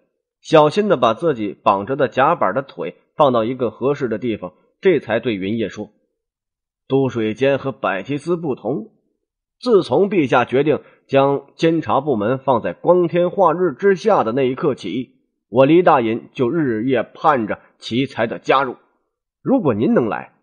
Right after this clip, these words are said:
那最好不过了。可是都水监的庙太小，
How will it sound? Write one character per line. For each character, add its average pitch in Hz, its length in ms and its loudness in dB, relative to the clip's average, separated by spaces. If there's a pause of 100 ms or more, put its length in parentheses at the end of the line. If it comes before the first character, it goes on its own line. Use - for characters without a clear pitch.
(100)
那 151 140 -2
最 185 220 -2
好 - 160 -8
不 113 120 -10
过 107 200 -6
了。 - 80 -20 (500)
可 120 160 -2
是 120 420 -6 (240)
都 151 160 -2
水 92 220 -6
监 135 160 0
的 135 100 0
庙 139 180 2
太 156 200 0
小， 87 480 -8